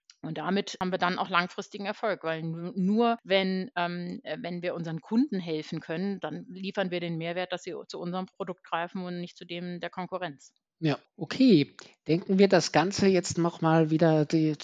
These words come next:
Speaker 2: in der Schleife auf die Konferenz, die im Juni bevorsteht. Also wir hoffen zumindest, dass sie im Juni stattfindet. Natürlich im April oder Mai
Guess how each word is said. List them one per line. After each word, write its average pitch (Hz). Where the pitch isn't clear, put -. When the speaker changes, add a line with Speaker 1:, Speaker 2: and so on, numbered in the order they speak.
Speaker 2:
in 151
der 151
Schleife 151
auf 147
die 151
Konferenz, 151
die 190
im 165
Juni 190
bevorsteht. 190
Also 123
wir 117
hoffen 151
zumindest, 165
dass 147
sie 143
im 135
Juni 139
stattfindet. 175
Natürlich 139
im 143
April 143
oder 131
Mai 143